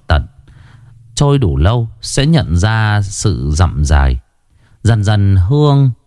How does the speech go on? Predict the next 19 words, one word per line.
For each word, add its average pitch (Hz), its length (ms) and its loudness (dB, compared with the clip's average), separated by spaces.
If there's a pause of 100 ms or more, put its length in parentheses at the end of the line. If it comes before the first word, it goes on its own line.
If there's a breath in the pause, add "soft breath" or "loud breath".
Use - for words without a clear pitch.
(120)
thấy 123 180 0
đó 143 220 -2
là 127 100 0
những 76 240 0
giây 113 180 0
phút - 260 -8
hạnh - 260 -8
phúc - 300 -8 (260)
trong 90 320 0
cuộc - 240 -6
đời 65 220 0
của - 160 -6
con 92 320 2
người. 64 240 0 (680 soft breath)
Nó 107 100 2
giống 104 260 0
như 139 140 2
là 64 380 0
thói 107 220 -2